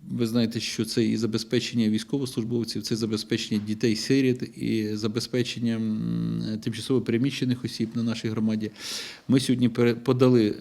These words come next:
е, свої пропозиції для участі в грантовому проєкті <clears throat> для будівництва житла на сто сорок чотири квартири. Е, ну, по результатам знову бу-, буде прийнято рішення, буде позитивно, ми вам повідомимо.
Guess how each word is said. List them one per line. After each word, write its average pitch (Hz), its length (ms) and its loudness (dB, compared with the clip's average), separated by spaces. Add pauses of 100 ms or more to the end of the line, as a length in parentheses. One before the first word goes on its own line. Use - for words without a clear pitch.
е, 117 260 -2
свої 117 260 4
пропозиції 120 640 0
для 110 140 4
участі 110 600 2 (300)
в 117 80 0
грантовому 120 380 2
проєкті 127 440 -2 (200)
<clears throat> 117 260 0
для 113 160 2
будівництва 117 520 0
житла 131 320 -4
на 113 1200 -4
сто 120 160 -2
сорок 110 200 -8
чотири 113 240 -2
квартири. - 360 -10 (1080)
Е, - 340 -6 (360)
ну, 123 180 -2
по 127 140 2
результатам 131 460 4
знову 101 280 -4
бу-, 101 160 0
буде 120 240 4
прийнято 117 400 0
рішення, 110 600 2 (460)
буде 123 240 2
позитивно, 123 540 2
ми 104 140 0
вам 101 140 0
повідомимо. 104 560 -2